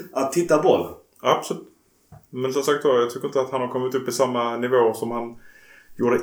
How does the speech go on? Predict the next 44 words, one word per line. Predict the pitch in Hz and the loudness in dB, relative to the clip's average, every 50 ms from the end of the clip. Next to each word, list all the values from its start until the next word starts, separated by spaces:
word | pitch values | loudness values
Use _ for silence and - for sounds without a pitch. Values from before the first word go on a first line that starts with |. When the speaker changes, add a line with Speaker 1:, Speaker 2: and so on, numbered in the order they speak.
| 135 147 | 2 4
Speaker 2:
innan | 139 131 110 101 101 | 4 4 4 2 2
covid. | 104 95 92 95 92 - - - _ _ _ _ _ _ - | 0 0 0 -2 -6 -8 -12 -20 _ _ _ _ _ _ -4
Speaker 1:
Och | 135 | 4
här | 143 135 120 123 | 4 6 8 8
är, | 123 123 123 123 123 127 | 8 8 8 8 6 6
om | 131 | 4
vi | 131 | 4
går | 123 135 127 | 6 6 4
till | 123 127 123 | 4 2 -4
Champions | - - 139 123 - 123 131 | 0 2 2 2 2 4 4
League | 135 123 117 113 | 4 6 4 2
och | 113 | 0
Kessie, | - 156 139 120 - - 123 117 113 113 117 120 113 - - - - - - - _ _ _ _ _ _ _ - | 4 4 4 4 4 2 2 4 4 4 2 2 -2 -4 -10 -12 -14 -14 -18 -20 _ _ _ _ _ _ _ -6
till | 135 123 | -6 -6
skillnad | - - 139 131 123 - | 0 0 0 0 2 0
från | 120 110 | -2 -4
Atletico | - - 139 127 - - 123 110 120 110 | 2 2 2 2 2 0 -4 -2 -2 -2
så | 110 - - 113 | -2 0 0 2
gör | 110 110 107 104 | 2 2 0 0
Kessie | - - 127 113 - - 110 107 | -2 0 0 0 0 0 -4 -4
en | 104 101 95 90 - - | -4 -6 -8 -10 -12 -2
dålig | - 120 113 110 104 92 87 90 | 2 4 6 6 6 4 2 0
match. | 92 85 80 - - | -2 -4 -4 -6 -4
Han | 113 113 117 | -4 -2 0
bränner | 131 135 135 135 135 135 135 123 127 131 | 2 2 2 2 2 0 -2 -2 -4 -6
också | 127 - 135 | -4 -4 -6
friläget | - 147 135 123 120 117 113 110 | 0 2 2 4 4 2 2 -2
i | 110 | -6
slutet. | - - 143 135 135 - 127 - - - - - - - - - - - - - - - - | 0 2 2 2 2 0 -2 -2 -2 -10 -16 -20 -20 -20 -18 -18 -16 -16 -16 -18 -18 -12 -2
Där | - 117 120 | 2 4 6
det | 120 113 117 - | 6 4 2 -2
kanske, | - 135 123 120 120 120 | 2 2 2 2 2 0
där | 120 127 120 | 2 4 6
det | 120 | 6
gett | 127 123 120 123 123 | 6 6 4 4 0
oss | 113 110 - - - | -2 -2 -2 -4 -4
Europa | 113 113 123 113 123 123 123 123 120 | -4 -4 -2 2 2 2 2 2 2
League. | 117 135 160 131 98 92 92 92 95 113 120 - - _ - _ _ _ _ _ _ - | 2 4 4 4 4 4 2 2 0 -4 -8 -8 -16 _ -20 _ _ _ _ _ _ -8
Eh, | 107 110 113 113 113 117 | -4 -2 0 0 2 2
lite | 120 120 120 120 | 0 0 -2 -8
pengar | - - 143 123 117 117 113 107 107 | -2 2 2 4 4 4 2 2 4
och, | 107 107 110 110 - | 2 2 0 -2 -6
och | - - | -12 -10
koefficientpoäng. | - - 113 110 - - - - 127 123 - - - - - 107 101 87 82 82 82 80 | -4 -2 -2 -2 -2 -4 0 2 2 2 2 -2 -6 -10 -4 -2 0 0 0 -2 -6 -10